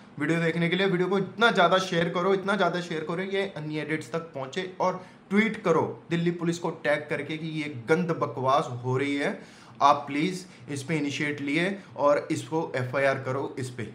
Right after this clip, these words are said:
ये जो भी बंदा है, और साइबर cell को बोलो कि इसको ढूंढे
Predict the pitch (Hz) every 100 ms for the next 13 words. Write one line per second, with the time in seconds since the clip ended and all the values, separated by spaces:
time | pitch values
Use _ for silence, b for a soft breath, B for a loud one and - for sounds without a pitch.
0 | 123 123 123 131 127 123 120 117 139 156
1 | 180 147 127 - 127 131 123 123 127 131
2 | 120 139 185 202 196 185 127 123 120 107